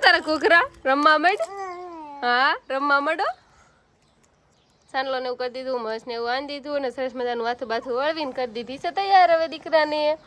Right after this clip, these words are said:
નહીં? <laughs> કરે. અને આ જો વાંસળીમાં બધા એના રમકડા પડ્યા હોય આડા હાવળા. પછી રમે. હમણાં ઘડીક રહીને હુઈ જશે ને પછી આપણે કામ ઘણું ખરું બાકી છે ને એ કામ કરવાનું થશે.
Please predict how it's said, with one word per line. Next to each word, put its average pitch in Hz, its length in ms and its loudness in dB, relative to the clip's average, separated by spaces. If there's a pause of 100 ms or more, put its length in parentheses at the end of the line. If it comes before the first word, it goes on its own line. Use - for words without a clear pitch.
(720)
નહીં? 403 240 6 (420)
<laughs> 233 2000 2
કરે. 202 220 4 (500)
અને 233 220 8
આ 262 100 8
જો 330 160 6
વાંસળીમાં 254 460 6
બધા 226 260 2
એના 214 160 4
રમકડા 233 420 4
પડ્યા 311 260 6
હોય 220 180 6
આડા 220 260 2
હાવળા. 202 280 0 (680)
પછી 247 220 2
રમે. 320 280 8 (1200)
હમણાં 262 200 4
ઘડીક 320 240 2
રહીને 294 160 6
હુઈ 330 160 0
જશે 339 220 6
ને 311 60 0
પછી 277 200 2
આપણે 247 200 2
કામ 262 260 4
ઘણું 254 180 0
ખરું 233 200 -4
બાકી 262 320 0
છે 320 120 0
ને 285 80 2
એ 262 40 0
કામ 254 260 4
કરવાનું 240 400 2
થશે. 330 480 2